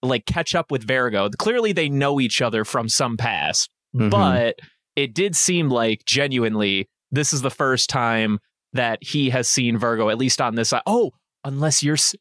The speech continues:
Speaker 1: wait, wait, are you still saying the same thing? Like, maybe back before Punk Hazard, like, uh,
Speaker 2: Mm-hmm.
Speaker 1: you know, Vergo, like, jacked the heart out of
Speaker 2: Mm-hmm,
Speaker 1: Law's body
Speaker 2: mm-hmm,
Speaker 1: or whatever?
Speaker 2: mm-hmm, mm-hmm.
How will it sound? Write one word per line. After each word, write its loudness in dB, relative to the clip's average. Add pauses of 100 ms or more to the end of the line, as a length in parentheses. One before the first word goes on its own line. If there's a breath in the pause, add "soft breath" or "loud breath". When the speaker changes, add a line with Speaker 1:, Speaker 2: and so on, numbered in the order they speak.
Speaker 1:
wait, 2
wait, -2
are 0
you 2
still 0
saying 2
the 0
same 0
thing? -2
Like, 0 (140)
maybe 0 (120)
back -2
before 0 (180)
Punk -4
Hazard, 0
like, 0
uh, 2
Speaker 2:
Mm-hmm. 2
Speaker 1:
you 0
know, 0
Vergo, 0
like, -2 (220)
jacked -2
the -2
heart 0
out 0
of 0
Speaker 2:
Mm-hmm, 2
Speaker 1:
Law's 4
body 4
Speaker 2:
mm-hmm, 4
Speaker 1:
or 2
whatever? 2
Speaker 2:
mm-hmm, 0
mm-hmm. 2